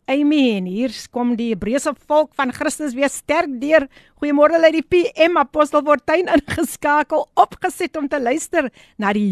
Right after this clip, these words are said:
heerlikheid van God. Dankie vir die program wat 'n verskil kan maak in soveel mense se lewens.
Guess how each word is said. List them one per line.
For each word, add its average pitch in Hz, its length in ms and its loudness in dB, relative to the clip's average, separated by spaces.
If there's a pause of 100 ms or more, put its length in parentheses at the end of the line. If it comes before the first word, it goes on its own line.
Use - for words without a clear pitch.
(120)
heerlikheid 240 640 2
van 190 240 -6
God. - 320 -10 (320)
Dankie 262 320 2
vir 247 140 0
die 208 100 -4
program 220 400 -4
wat 214 160 -8
'n - 80 -12
verskil - 480 -6
kan 226 180 -4
maak 180 300 -6 (260)
in 185 140 -4
soveel 214 560 -4
mense 180 460 -2
se - 140 -10
lewens. 170 520 -8